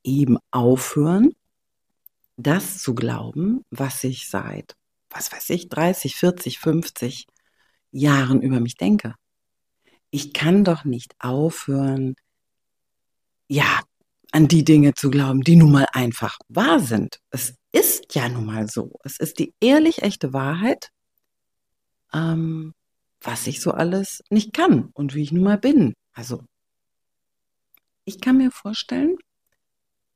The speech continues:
dem einen oder anderen ist es so ergangen. Und das ist nicht ganz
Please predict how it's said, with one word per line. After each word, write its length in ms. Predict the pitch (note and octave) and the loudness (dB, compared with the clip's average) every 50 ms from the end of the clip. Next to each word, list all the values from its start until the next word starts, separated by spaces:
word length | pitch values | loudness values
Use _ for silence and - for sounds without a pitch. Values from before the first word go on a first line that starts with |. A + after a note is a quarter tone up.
| _ | _
dem 360 | - D3 F3 F#3+ G3 F#3+ F#3+ F#3+ | -8 -2 0 2 2 2 0 -4
einen 320 | - F3+ F#3+ G#3 A#3+ C4+ C#4+ - | -4 -2 0 2 2 2 0 0
oder 280 | - F3 D#3+ E3+ D3+ - _ | -2 -4 -4 -4 -6 -10 _
anderen 600 | - D#3+ E3+ F3 F#3 F#3 F#3 F3 F3 F3 F3 - - _ _ | -8 -6 -4 -4 -4 -4 -6 -6 -8 -8 -10 -10 -12 _ _
ist 260 | - D3+ - - - | -12 -12 -10 -8 -8
es 240 | D3 C#3 C#3 - - | -8 -8 -6 -8 -6
so 220 | - B2+ B2 A#2+ | -4 -4 -4 -4
ergangen. 640 | A#2 - A2 G#2 - - - - - - - B2 - _ _ _ _ _ _ _ _ _ _ _ _ _ _ _ _ _ _ _ _ _ _ _ _ _ _ _ _ _ _ _ _ _ _ _ _ _ _ | -6 -8 -10 -12 -12 -12 -16 -16 -16 -18 -20 -20 -20 _ _ _ _ _ _ _ _ _ _ _ _ _ _ _ _ _ _ _ _ _ _ _ _ _ _ _ _ _ _ _ _ _ _ _ _ _ _
Und 400 | - D3+ D#3 D#3 D#3 D#3 D3+ - _ - - _ _ _ _ | -2 0 2 4 4 2 0 -2 _ -14 -20 _ _ _ _
das 260 | B2+ C3 C3+ - - | -12 -12 -10 -12 -12
ist 320 | - D#3 F3 - - - | -12 -12 -12 -12 -10 -4
nicht 340 | F3+ G3 G#3 G3+ - - - | -2 -2 -2 -2 -4 -10 -10
ganz 580 | - F3+ F3+ F#3+ G3 G3 - - - - - | -8 -6 -4 -4 -4 -6 -8 -8 -10 -12 -12